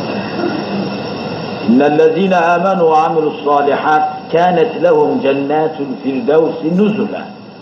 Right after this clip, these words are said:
Halidîne fîhâ lâ yebğûne anhâ hivela. قل لو كان البحر مدادا لكلمات ربي لنفد البحر قبل أن تنفد كلمات ربي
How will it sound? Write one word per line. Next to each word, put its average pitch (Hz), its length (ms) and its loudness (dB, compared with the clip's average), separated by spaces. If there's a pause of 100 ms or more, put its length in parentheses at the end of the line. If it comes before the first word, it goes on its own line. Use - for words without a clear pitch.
Halidîne 160 800 2
fîhâ 190 500 2
lâ 151 160 2
yebğûne 143 680 0
anhâ 131 840 0
hivela. 170 500 2 (1300)
قل 208 200 4
لو 180 240 2 (140)
كان 247 320 4
البحر 170 760 -2
مدادا 151 500 2
لكلمات 135 960 -2
ربي 135 680 0
لنفد 127 480 0
البحر 120 680 0 (120)
قبل 113 260 -2
أن 113 420 -2
تنفد 131 460 0 (160)
كلمات 113 560 2
ربي 165 500 0